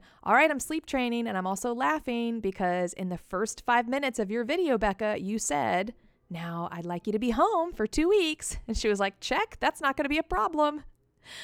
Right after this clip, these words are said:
I do ask you to be home during the sleep training process, especially in the first, like, forty-eight hours, forty-eight to seventy-two hours is really important for you to, like, definitely be home. But this is a unique time where we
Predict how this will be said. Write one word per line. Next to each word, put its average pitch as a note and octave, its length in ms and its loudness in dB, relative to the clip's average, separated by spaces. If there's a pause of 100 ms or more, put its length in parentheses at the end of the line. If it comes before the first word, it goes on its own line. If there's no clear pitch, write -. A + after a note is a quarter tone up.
(260)
I C#4+ 120 0
do D4 240 0
ask E4+ 340 -2
you F3+ 280 0
to A3 120 -6
be F#3+ 160 -2
home F#3 460 -4 (400)
during G3 300 0
the F#3 60 -2
sleep F3+ 240 -6
training E3+ 280 -8
process, E3+ 720 -8
especially A3+ 480 -2
in A3+ 40 -2
the A3 60 -4
first, F#3+ 400 -6
like, E3+ 220 -6
forty-eight F#3 760 -4
hours, F#3+ 500 -4 (240)
forty-eight G#3+ 480 -2
to F#3 60 -14
seventy-two F#3+ 480 -6
hours F3+ 260 -4
is F3 140 -8
really F3+ 240 -6
important F3 400 -4
for F3 60 -8
you F3 100 -6
to, E3 60 -6
like, D#3+ 160 -6 (220)
definitely F3 380 -8
be F3 120 -6
home. F3+ 360 -6 (640)
But A3+ 180 0
this C#4 200 0
is F#4+ 100 0
a F#4 80 4
unique B3+ 340 4
time F3 640 -2
where G3 260 0
we A#3 220 -2